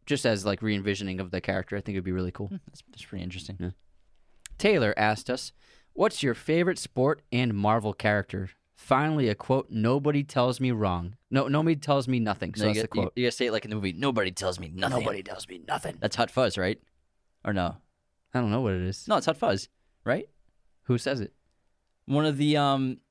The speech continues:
Speaker 2: the, the, the cops at the precinct.
Speaker 1: Maybe.
Speaker 2: I'm pretty sure it's Hot Fuzz. Hold on, let me, let me
Speaker 1: Oh.
Speaker 2: Google it. Here, you
Speaker 1: So favorite sport is football,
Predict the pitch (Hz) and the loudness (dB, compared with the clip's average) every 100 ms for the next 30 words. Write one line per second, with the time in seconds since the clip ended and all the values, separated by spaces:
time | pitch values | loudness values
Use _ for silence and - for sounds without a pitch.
0 | - 131 127 123 123 107 104 123 117 110 | -2 2 2 2 0 -2 0 2 2 0
1 | _ - - 156 - - - 170 - 87 | _ -8 2 2 2 -6 0 0 0 -4
2 | 87 - _ _ _ _ _ _ _ _ | -6 -14 _ _ _ _ _ _ _ _
3 | _ _ _ _ _ _ _ _ _ _ | _ _ _ _ _ _ _ _ _ _
4 | 98 110 - - - 117 - 214 185 - | -2 -2 -4 -16 -10 -8 0 2 2 2
5 | 143 110 - 107 107 92 110 98 101 180 | 2 2 -2 -2 0 0 2 0 0 2
6 | 185 117 101 95 87 87 _ _ - 127 | 2 2 0 0 -2 -4 _ _ -4 2
7 | 135 151 147 127 180 180 - - 180 208 | 4 4 2 2 2 2 -4 2 2 2
8 | - 127 123 - - 139 - 117 131 170 | 0 2 2 -2 -2 -2 2 4 4 0